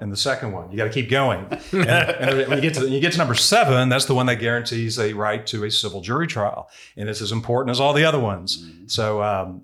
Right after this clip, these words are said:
Speaker 1: uh, I think it's gonna be a challenge this year to, to protect the right to a jury trial. But, uh, um, I think, uh, we've got, we've got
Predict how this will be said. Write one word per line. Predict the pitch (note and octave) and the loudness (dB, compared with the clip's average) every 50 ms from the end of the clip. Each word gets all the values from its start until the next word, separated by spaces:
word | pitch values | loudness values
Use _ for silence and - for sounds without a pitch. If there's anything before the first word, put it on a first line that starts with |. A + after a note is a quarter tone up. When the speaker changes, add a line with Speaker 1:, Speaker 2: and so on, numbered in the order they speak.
| - - | -10 -6
Speaker 1:
uh, | A2 G#2 G2+ - - | -4 -4 -4 -4 -6
I | G#2+ | -4
think | - C#3 C3 - | -2 -2 -2 -2
it's | A#2 - - | -4 -4 -4
gonna | C3+ A#2+ | -4 -4
be | A2 B2 A#2+ G#2+ | -2 -2 -2 -2
a | |
challenge | - - C3 B2 B2+ B2+ B2+ A#2+ A#2+ | -2 -2 -2 -2 -2 -2 -2 -4 -6
this | A#2+ A2 - - | -8 -8 -6 -6
year | A#2+ A#2 A2+ A2+ | -4 -4 -6 -6
to, | A2 - A2 F#2+ - - _ _ _ _ | -10 -10 -12 -12 -14 -16 _ _ _ _
to | - G#2+ G2 | -12 -12 -10
protect | - G#2+ F#2 - - B2 B2 B2 - - - - - A#2 G#2 | -10 -12 -12 -6 -4 -4 -4 -4 -8 -12 -14 -14 -12 -10 -8
the | A2 | -8
right | G2+ G2+ G2+ G2+ A2+ A2+ A2 - | -4 -4 -2 -4 -4 -4 -8 -10
to | - G#2 | -10 -10
a | G2+ | -8
jury | F#2+ G#2 A2 A2+ A2+ | -8 -8 -8 -8 -8
trial. | A2+ - A#2+ A#2 A#2 A#2 C3 | -8 -6 -6 -6 -6 -8 -10
But, | B2+ - F#2 F2+ - - | -12 -12 -12 -12 -8 -6
uh, | G#2+ F#2+ F2+ E2+ E2+ - _ _ _ _ _ _ - | -4 -4 -4 -6 -8 -14 _ _ _ _ _ _ -12
um, | F#2+ F2+ F2 E2 D#2 D#2 D2+ D#2 - _ _ _ - | -10 -8 -8 -8 -10 -12 -14 -20 -20 _ _ _ -16
I | G2+ | -14
think, | - - F#2+ F#2 F2 - G2 | -12 -12 -12 -12 -10 -10 -10
uh, | F#2+ F2+ E2+ E2 - - - - - _ _ - | -8 -8 -8 -10 -12 -16 -20 -20 -20 _ _ -12
we've | G#2 G2 - | -12 -6 -4
got, | G#2+ G2 F#2 - - - | -4 -4 -4 -6 -8 -12
we've | G2+ F#2+ | -8 -6
got | A2 - D#2+ | -6 -6 -8